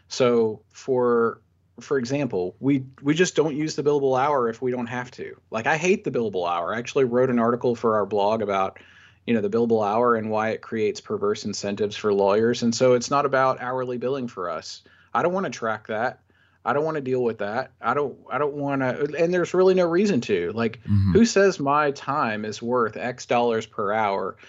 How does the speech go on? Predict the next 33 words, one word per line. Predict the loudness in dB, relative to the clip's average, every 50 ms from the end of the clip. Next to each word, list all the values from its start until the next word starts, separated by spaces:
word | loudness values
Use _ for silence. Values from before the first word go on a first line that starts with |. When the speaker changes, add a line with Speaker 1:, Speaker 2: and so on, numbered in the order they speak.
| -20 _ _ -16
Speaker 1:
In | -12 -12 -10 -10 -12 -10 -6 -2 -2 0 0
a | 0 0
single | 0 0 2 4 4 4 4
weekend, | 4 2 -2 -2 0 -2 -2 -2 -2 -6 -8 -10 -12 -14 -20 _ _ _ _ _ _ _ _ _ -8
a | -6 -4 -4
couple | -2 -4 -4 -2 -2
of | 0
years | 0 2 0 0 0
ago, | -2 -2 0 0 0 0 -2 -4 -8 _ _ _ _ _ _ _ _ _ _ _
uh, | -6 -4 -4 -4
I | -2 0 2
was | 2 4 4
able | 2 2 2
to | -2 -4
save | 0 0 0 0
a | 0
client | -2 -4 -2 -2 -2 -2 -4 -8
fifty | -8 -6 -6 -6 -6 -6 -8 -6
thousand | -2 0 2 2 2 0 0 -2 -4 -2
dollars. | -2 -2 -4 -4 -6 -8 -10 -14 -16 -18 -20 _ _ _ _ -4 -2 -2
Speaker 2:
Okay. | 0 2 2
Speaker 1:
That | 2 2 2 0
client | -6 -6 -6 -6 -6 -8 -10 -10
paid | -6 -6 -4 -4 -4 -6
me | -6 -6 -6 -6 -8
just | -8 -6 -2 -2 -2 -2 -4 -12 -14 -10
under | -6 -6 -4 -2 -2 -2 -2 -4 -6
seventeen | -8 -6 -4 -4 -2 -4 -6 -8 -8 -8 -6 -6 -6 -2
thousand | 0 2 2 2 0 0 -2 -2
dollars | 0 0 0 0 -2 -2 -4
for | -8 -6 -6 -4 -4
the | -4 -6
year | -6 -6 -6 -4 -2 0 0 0 0 -2 -4 -6